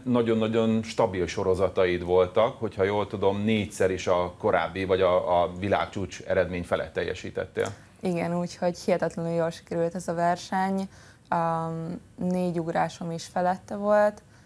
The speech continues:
Speaker 2: és, uh, azt gondolom, hogy ha egy kicsit, uh,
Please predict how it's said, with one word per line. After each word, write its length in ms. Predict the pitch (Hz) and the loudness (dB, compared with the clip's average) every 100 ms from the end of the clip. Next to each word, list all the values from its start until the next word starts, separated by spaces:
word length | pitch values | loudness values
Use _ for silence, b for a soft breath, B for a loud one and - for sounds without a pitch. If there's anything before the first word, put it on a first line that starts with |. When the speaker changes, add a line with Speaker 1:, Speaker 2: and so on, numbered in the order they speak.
| - | -12
Speaker 2:
és, 440 | - 175 175 - - | -6 -4 -6 -8 -4
uh, 400 | 175 170 170 - | 0 0 0 -2
azt 160 | 170 | -4
gondolom, 440 | 170 165 165 165 175 | -6 -4 -2 -2 -2
hogy 200 | 170 - | -6 0
ha 120 | 170 | 2
egy 200 | 170 170 - | 2 0 -8
kicsit, 600 | - 190 - 175 175 - | -8 -8 -4 -6 -6 -8
uh, 80 | 180 | -2